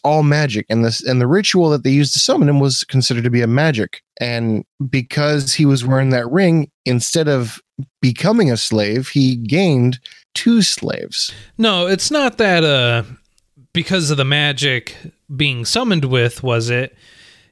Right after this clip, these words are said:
Speaker 2: It was a separate magic. It was called the enslavement, uh, spell, and that's what got reflected.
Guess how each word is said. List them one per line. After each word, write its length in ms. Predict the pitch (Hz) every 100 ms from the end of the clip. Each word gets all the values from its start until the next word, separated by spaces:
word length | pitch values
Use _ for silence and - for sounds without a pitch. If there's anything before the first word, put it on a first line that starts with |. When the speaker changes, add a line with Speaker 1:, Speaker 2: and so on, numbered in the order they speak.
| -
Speaker 2:
It 160 | 170
was 800 | 160 156 151 147 143 131 127 - _ _ -
a 160 | 147 127
separate 540 | - 214 208 156 123
magic. 440 | 123 120 113 123 139
It 80 |
was 200 | 120 120
called 300 | - 139 123
the 100 | 127
enslavement, 840 | 113 113 - 165 160 123 110 104 _ _ _ _ _ _ _
uh, 440 | 151 117 110 104 104 _ _ _ _
spell, 540 | - - 135 110 110 - _ _ _ -
and 340 | 147 135 127
that's 400 | 127 156 151 -
what 220 | - 120 -
got 200 | 131 117
reflected. 760 | 117 - 151 - - 98 -